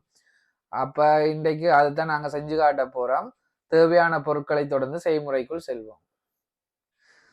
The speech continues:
தேவையான பொருட்கள் என்று பார்த்தோம் என்று சொன்னா நாலு முட்டை எடுத்து வச்சிருக்கிறோம்.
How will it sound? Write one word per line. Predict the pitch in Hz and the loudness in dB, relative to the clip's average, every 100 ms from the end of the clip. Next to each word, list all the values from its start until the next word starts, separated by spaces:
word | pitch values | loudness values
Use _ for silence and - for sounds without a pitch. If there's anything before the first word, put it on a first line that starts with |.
| _ - | _ 4
தேவையான | 156 165 165 160 | 6 6 4 2
பொருட்கள் | 156 151 165 | -2 -2 -2
என்று | 156 151 | -2 -2
பார்த்தோம் | 143 147 147 151 | 0 -2 0 -6
என்று | 143 139 | -8 -12
சொன்னா | 143 156 | -10 -10
நாலு | 160 156 156 160 | -6 -2 0 -2
முட்டை | 147 139 160 | -8 -10 -4
எடுத்து | 156 151 139 | -4 -4 -8
வச்சிருக்கிறோம். | 135 131 120 123 135 | -8 -10 -10 -6 -6